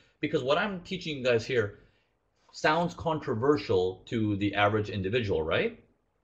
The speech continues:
Like, if, if, if I was to talk about this in a normal, uh, forum, everyone's gonna be like, "What's wrong with this guy? Everything looks like a sell. Why does he wanna do a buy?" And then when the buy happens, it's like,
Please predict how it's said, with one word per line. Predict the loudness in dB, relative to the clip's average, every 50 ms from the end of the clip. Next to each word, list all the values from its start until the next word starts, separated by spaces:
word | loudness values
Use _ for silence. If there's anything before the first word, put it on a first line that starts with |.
| _ _ _ _ _ _ _ _ _ _ _ _ _ _ _ _ _ _ _ _ _ _ _ _ _ _ _ _ _ _ _ _ _ _ _ _ _ _ _ _ _ _ _ _ _ _ _ _ _ _ _ _
Like, | -2 0 2
if, | 2 0 2
if, | 0 -2 -2 -2 -4
if | -4 0 2
I | 2 2 2
was | 2 0 -2
to | -2 -6
talk | -4 2 2 2 2 2
about | 2 4 4 4 4 2
this | 0 0 0 -2 -6
in | -8 -4 -4 -4 -2
a | -2 0 0
normal, | 0 2 2 2 2 2 2 2 2 2 2 2
uh, | 2 0 0 0
forum, | 0 2 4 4 4 2 0 -2 -6 -8 -12 -10 0
everyone's | 0 2 2 4 2 0
gonna | 0 0
be | 0 0
like, | 0 -2
"What's | -4 -10 -12 -8
wrong | -6 -4 -2 0 0
with | -2 -4
this | -6 -10 -12
guy? | -6 -6 -4 -4 -4 -6 -10 -14 _ _ _ _ _ _
Everything | 0 2 2 2 2 0 0 0
looks | 0 -2 0 -2
like | -2 -2
a | -2 -4
sell. | -2 2 2 4 4
Why | 4 4
does | 4 2 0
he | 0
wanna | 0 0 0 0 0
do | 0 0 -2
a | 0
buy?" | 0 2 2 2 2 0 -4 -8 -14 -20 _ _ _ _ _ _ _ _ _ _ _ _ _ _ _ _ _ _ _ _ _ _ _ _ _ _ _ _ _ _ _ _ _ _ _ -2
And | 0 2
then | 2 4
when | 4 4 4
the | 4
buy | 6 6 6 6 6
happens, | 6 2 0 0 0 0 0 0 0
it's | -4 -6 -4 -2
like, | 0 0 0 0 -2